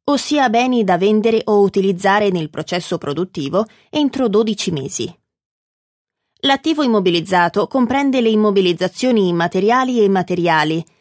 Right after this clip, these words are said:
beni e oneri pluriennali che sono destinati a restare investiti nel patrimonio aziendale per oltre dodici mesi, e le immobilizzazioni finanziarie,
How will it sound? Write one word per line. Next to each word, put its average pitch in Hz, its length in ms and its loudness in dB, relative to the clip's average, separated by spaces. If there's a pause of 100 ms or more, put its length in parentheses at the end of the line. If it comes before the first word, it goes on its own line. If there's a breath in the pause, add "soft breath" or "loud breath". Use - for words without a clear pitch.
(200)
beni 175 460 2
e 170 200 -2
oneri 175 380 2
pluriennali 165 840 0
che 220 140 0
sono 214 280 2
destinati 190 640 0
a 160 80 0
restare 170 440 -2
investiti 156 640 -4
nel 147 180 -4
patrimonio 160 540 -2
aziendale 160 720 0
per 170 200 -2
oltre 180 340 -4
dodici 156 400 -4
mesi, 185 440 -2 (440 soft breath)
e 269 160 -2
le 277 140 0
immobilizzazioni 262 1040 -2
finanziarie, 170 800 -2